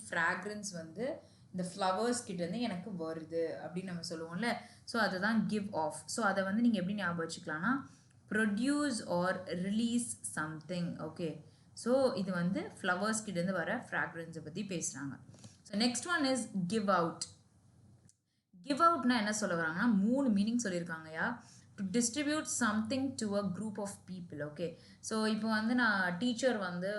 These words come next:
அஹ், gave out the exam papers. அப்போ என்கிட்ட இருக்கிற எக்ஸாம் பேப்பர்ஸை நான் வந்து, அஹ், பசங்களுக்கு டிஸ்ட்ரிபியூட் பண்றேன். ஓகே, இப்போ வந்து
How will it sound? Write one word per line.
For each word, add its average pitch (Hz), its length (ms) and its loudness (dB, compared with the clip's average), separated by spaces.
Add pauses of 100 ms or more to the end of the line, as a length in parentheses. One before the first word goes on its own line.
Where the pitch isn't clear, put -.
(580)
அஹ், 156 640 0 (480)
gave 226 280 4
out 233 220 2 (100)
the 202 120 6 (220)
exam 175 440 2
papers. 156 440 -6
அப்போ 175 180 -2
என்கிட்ட 202 300 -2
இருக்கிற 214 280 -2
எக்ஸாம் 202 340 -2
பேப்பர்ஸை 160 580 -8 (440)
நான் 220 300 6
வந்து, 202 260 0 (320)
அஹ், 175 300 2
பசங்களுக்கு 208 540 2
டிஸ்ட்ரிபியூட் 190 520 -4
பண்றேன். 156 480 -6 (560)
ஓகே, 185 280 -2
இப்போ 214 220 -2
வந்து 214 300 4